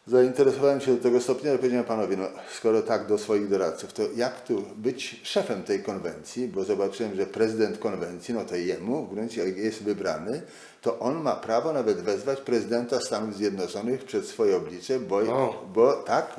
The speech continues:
Speaker 1: bo to jest konwencja klimatyczna, wszystkie państwa świata decydują, że ktoś dowodzi tą konwencją klimatyczną przez rok, czyli ma ogromną władzę, jest głównym negocjatorem. I powiedziałem: „Czy można coś takiego zrobić?”. I się okazało, że można było,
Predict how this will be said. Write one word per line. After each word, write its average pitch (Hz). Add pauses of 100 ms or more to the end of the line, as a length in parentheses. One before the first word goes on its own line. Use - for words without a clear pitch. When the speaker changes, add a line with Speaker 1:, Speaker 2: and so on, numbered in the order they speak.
Speaker 1:
bo 95
to 120
jest 123
konwencja 113
klimatyczna, 107
wszystkie 117
państwa 104
świata 87 (280)
decydują, 123
że 95
ktoś 110
dowodzi 104
tą 101
konwencją 98
klimatyczną 98
przez 78
rok, 117 (200)
czyli 117
ma 107
ogromną 104
władzę, 90
jest 95
głównym 123
negocjatorem. 80 (440)
I 135
powiedziałem: 151
„Czy 139
można 113
coś 107
takiego 117
zrobić?”. 101
I -
się 185
okazało, 170
że 170 (960)
można 139
było, 107